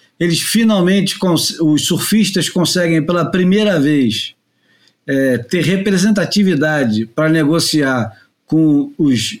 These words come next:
donos dos campeonatos e a cúpula da I P S, e isso vai ser a, a,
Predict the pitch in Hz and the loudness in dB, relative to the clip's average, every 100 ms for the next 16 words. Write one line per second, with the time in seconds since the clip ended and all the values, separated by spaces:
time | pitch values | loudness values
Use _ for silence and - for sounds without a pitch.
0 | _ _ _ _ 143 120 190 226 202 151 | _ _ _ _ -4 0 2 2 2 0
1 | 190 - 175 170 151 139 123 - 98 - | -2 0 -2 0 0 0 -2 -4 -8 -10
2 | - _ _ _ _ _ _ _ - - | -14 _ _ _ _ _ _ _ -12 -4
3 | 160 143 - 156 151 160 156 160 160 170 | -2 -2 -2 -2 0 0 0 0 0 0
4 | 156 175 160 208 196 - - - _ _ | 0 0 -2 -2 -4 -10 -20 -20 _ _
5 | 175 170 190 - 214 208 196 - - 185 | -2 0 0 0 0 0 -2 -8 -6 -2
6 | 180 147 - 170 175 165 - 160 147 135 | 0 0 0 0 0 0 -2 -2 -2 0
7 | 120 104 98 | 0 -2 -4